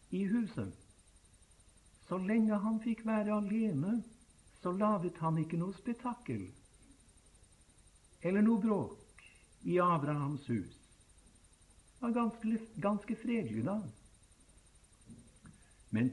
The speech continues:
takk skal du ha. Det kom en annen inn i huset. Løftets sønn gjorde sitt inntog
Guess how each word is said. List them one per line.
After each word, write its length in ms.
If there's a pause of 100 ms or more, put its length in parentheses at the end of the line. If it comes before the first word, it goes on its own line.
takk 320
skal 200
du 120
ha. 220 (1040)
Det 120
kom 260
en 160
annen 460
inn 240 (1120)
i 200
huset. 500 (640)
Løftets 1200 (380)
sønn 520 (680)
gjorde 420
sitt 180
inntog 680